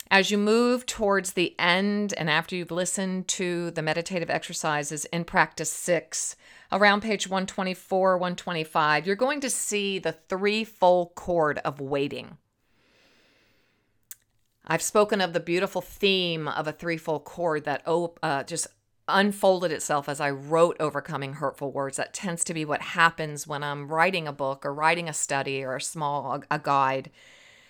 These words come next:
These themes begin to emerge. Uh, bridges, very big theme in Overcoming Hurtful Words. And then the threefold cord, which cannot be easily broken, which is written about in Ecclesiastes.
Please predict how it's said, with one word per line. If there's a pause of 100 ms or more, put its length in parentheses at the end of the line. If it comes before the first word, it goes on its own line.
(240)
These
themes
begin
to
emerge.
Uh,
bridges, (140)
very
big
theme
in
Overcoming
Hurtful
Words.
And
then
the (120)
threefold
cord,
which
cannot (180)
be
easily
broken,
which
is
written
about
in (360)
Ecclesiastes.